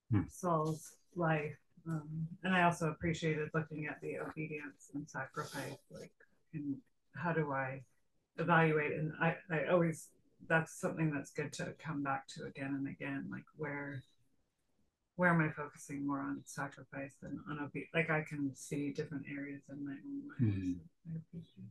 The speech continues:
Speaker 2: it.
Speaker 1: Yeah, thank you for saying that.
Speaker 2: Mm-hmm.
Speaker 1: It made me think about how, you know, Saul's friends are always the religious priests,
Speaker 2: Mm-hmm.
Speaker 1: um,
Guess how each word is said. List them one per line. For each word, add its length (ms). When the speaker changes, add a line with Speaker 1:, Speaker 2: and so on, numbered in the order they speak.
Speaker 2:
it. 220
Speaker 1:
Yeah, 240
thank 160
you 80
for 60
saying 320
that. 180
Speaker 2:
Mm-hmm. 640
Speaker 1:
It 60
made 200
me 120
think 320
about 480
how, 540
you 100
know, 80
Saul's 480
friends 320
are 100
always 380
the 100
religious 460
priests, 720
Speaker 2:
Mm-hmm. 1160
Speaker 1:
um, 680